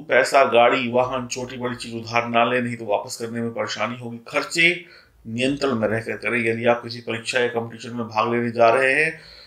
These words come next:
तो परेशानी आ सकती है, रुकावटें आ सकती हैं। मेहनत तो करनी ही होगी, लेकिन रुकावटों का भी सामना करना पड़ सकता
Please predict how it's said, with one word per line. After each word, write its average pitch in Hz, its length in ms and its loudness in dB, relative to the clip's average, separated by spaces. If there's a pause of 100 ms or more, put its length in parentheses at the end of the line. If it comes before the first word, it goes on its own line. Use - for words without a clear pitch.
(160)
तो - 80 -14
परेशानी 160 500 4
आ 151 120 8
सकती 147 280 -4
है, 143 60 -8
रुकावटें 123 420 0
आ 139 120 6
सकती - 340 -8
हैं। 139 140 -6
मेहनत 123 380 -2
तो 127 80 -14
करनी 123 340 -2
ही 175 180 6
होगी, 123 340 0 (360)
लेकिन 117 180 -10
रुकावटों 113 480 -2
का 107 140 4
भी 113 140 -4
सामना 107 380 -4
करना 104 380 -10
पड़ 104 220 -4
सकता 98 460 -2